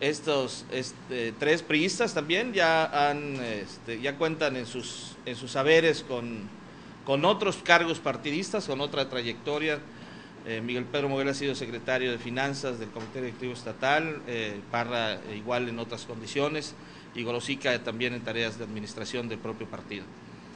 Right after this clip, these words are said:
Eh, vienen a, a continuar los trabajos que desarrollaron, eh, nuestros amigos que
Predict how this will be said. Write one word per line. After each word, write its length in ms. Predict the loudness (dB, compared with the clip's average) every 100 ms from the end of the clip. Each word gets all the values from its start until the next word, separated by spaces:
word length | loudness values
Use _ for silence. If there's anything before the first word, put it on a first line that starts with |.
| -18 -18 -14
Eh, 300 | -6 -4 -4 -6 -14 -16 -16 -16 -12 2
vienen 400 | 4 6 2 2
a, 480 | 6 8 8 6 2 -6 -14 -4
a 140 | -2 2
continuar 540 | 2 2 2 10 10
los 180 | 10 2
trabajos 640 | 6 10 10 10 0 -2 -8 -12 -4
que 260 | 0 0
desarrollaron, 840 | 0 -2 -2 -2 6 8 8 4 -4 -12 -16 -16 -18 -16 -4
eh, 340 | 0 2 0 -2
nuestros 400 | -4 -4 -2 -2
amigos 420 | 0 2 2 0
que 320 | -2 0 0